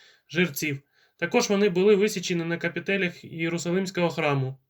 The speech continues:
В одному плоді граната приблизно шістсот зерен,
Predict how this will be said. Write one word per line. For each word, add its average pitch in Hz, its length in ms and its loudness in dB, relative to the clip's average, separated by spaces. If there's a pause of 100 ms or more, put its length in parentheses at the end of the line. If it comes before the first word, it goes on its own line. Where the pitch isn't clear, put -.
(440)
В 156 100 -10
одному 214 300 2
плоді 202 280 0
граната 208 440 0
приблизно 175 480 -2
шістсот 175 380 -4
зерен, 135 400 -2